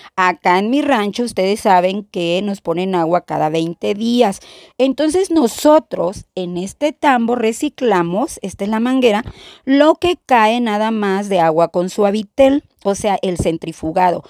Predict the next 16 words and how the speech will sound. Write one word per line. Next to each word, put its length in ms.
De 160
ahí 320
lo 160
pasamos 440
a 80
la 140
lavadora, 840
esa 160
es 60
la 100
manguera, 760
es 100
engorroso, 800
pero 220
no 160
saben, 760